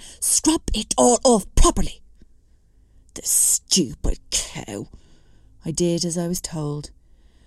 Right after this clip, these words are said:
Nearly as bad as having to remove the makeup was using soap on my face. I was so into beauty products at this stage. I was traumatised, foaming up my face with dehydrating cheap soap.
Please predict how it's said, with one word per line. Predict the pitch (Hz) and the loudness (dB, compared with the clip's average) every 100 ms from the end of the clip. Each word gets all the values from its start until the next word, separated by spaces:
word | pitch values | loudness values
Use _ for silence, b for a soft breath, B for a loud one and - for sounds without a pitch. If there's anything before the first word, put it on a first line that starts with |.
| _ _ _ _ _ _ _ | _ _ _ _ _ _ _
Nearly | 226 240 302 320 285 | 2 4 6 4 4
as | 202 156 | 2 0
bad | 175 170 | -4 -4
as | 156 | -6
having | 165 160 | -6 -8
to | 156 | -8
remove | 147 156 170 233 214 | -6 -2 0 0 0
the | 170 | -2
makeup | 156 147 - 151 B B B B - | -2 -4 -6 -10 B B B B -4
was | 233 214 | -2 0
using | 220 202 180 | -2 0 0
soap | - - 190 196 - | -2 0 -2 0 0
on | 156 | 0
my | 147 | -2
face. | 123 - 104 131 - - b b b b b - | -10 -12 -14 -12 -12 -12 b b b b b -2
I | 220 | 0
was | 208 | 0
so | - 254 254 | 2 2 4
into | 254 247 | 2 0
beauty | 214 226 220 233 | 0 -2 -2 0
products | 220 214 208 - | 0 0 -6 -8
at | 185 | -6
this | 190 | -4
stage. | - 180 170 165 - | -2 -4 -6 -6 -8
I | 180 | -10
was | 180 - | -10 -10
traumatised, | - - 214 220 220 151 139 139 - B B B | -6 -2 0 2 0 -2 -6 -6 -8 B B B
foaming | - 220 208 208 202 | -4 2 2 4 2
up | 196 | 0
my | 190 180 | -2 -4
face | - 165 196 - | -4 -4 -4 -6
with | 185 - | -8 -4
dehydrating | 202 196 185 165 175 190 190 180 | -4 -2 -4 -4 -4 -4 -4 -6
cheap | - - 175 - - | -4 -4 -4 -8 -6
soap. | - - 135 139 - | -4 -4 -6 -6 -2